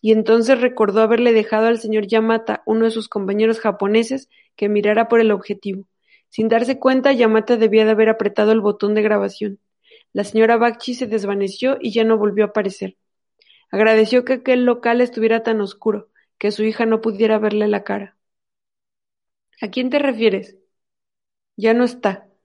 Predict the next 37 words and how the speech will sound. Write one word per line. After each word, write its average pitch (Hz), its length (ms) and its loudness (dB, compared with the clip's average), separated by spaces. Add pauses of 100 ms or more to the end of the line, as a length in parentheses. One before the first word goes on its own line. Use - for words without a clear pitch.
(260)
Una 226 200 2
mujer 226 360 0
que 254 120 -6
parecía 226 340 -2
india". 208 460 -2 (1600)
Era 240 200 0
una 285 100 2
oportunidad 220 680 0
para 247 220 0
contárselo 214 580 -2
a 208 40 2
Ruma. 208 400 -2 (420)
Resultaba 220 460 0
más 262 180 0
difícil 254 420 -2
de 247 80 2
lo 226 140 0
que 220 80 -2
había 214 220 2
creído, 214 440 0
estar 214 260 -4
en 226 120 -2
casa 220 280 -4
de 214 140 -4
su 208 160 -8
hija, 220 240 -6
estar - 340 -6
con 226 180 0
ella 226 240 2
todo 220 200 0
el 214 140 2
día. 202 240 -6 (380)
Se 220 160 -4
sintió 226 340 0
patético 247 580 0
por 226 140 2
engañarla, 202 680 0